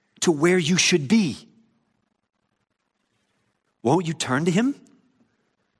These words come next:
Won't you bow to the King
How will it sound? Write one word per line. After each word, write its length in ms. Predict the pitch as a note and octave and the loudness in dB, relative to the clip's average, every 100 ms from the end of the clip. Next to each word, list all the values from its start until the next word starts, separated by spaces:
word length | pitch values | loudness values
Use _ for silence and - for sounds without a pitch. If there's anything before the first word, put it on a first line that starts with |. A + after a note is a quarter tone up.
| _ _ _ _ _ _ | _ _ _ _ _ _
Won't 200 | B2+ F#3+ | -2 0
you 100 | E3 | -2
bow 640 | A#2+ B2 C3+ C3+ G3 A3 - _ _ _ _ _ - | -2 2 4 4 2 0 -8 _ _ _ _ _ -6
to 120 | F3 | -4
the 80 | C3+ | -4
King 560 | - F3 D#3 F#3+ B3 | -2 0 2 2 -2